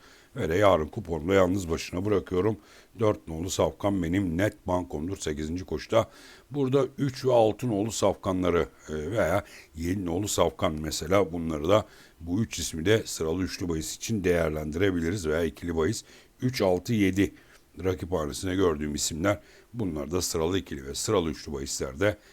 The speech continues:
deneyebiliriz. Evet, geçelim dokuzuncu ve son koşumuza. Altılı gayrımız son ay mailin bir koşuyla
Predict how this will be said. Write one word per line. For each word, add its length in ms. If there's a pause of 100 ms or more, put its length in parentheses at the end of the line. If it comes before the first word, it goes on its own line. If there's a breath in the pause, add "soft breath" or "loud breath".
(200 loud breath)
deneyebiliriz. 880 (520 loud breath)
Evet, 280
geçelim 500 (140)
dokuzuncu 540
ve 180
son 400
koşumuza. 720
Altılı 520
gayrımız 260
son 200
ay 140
mailin 460
bir 40
koşuyla 580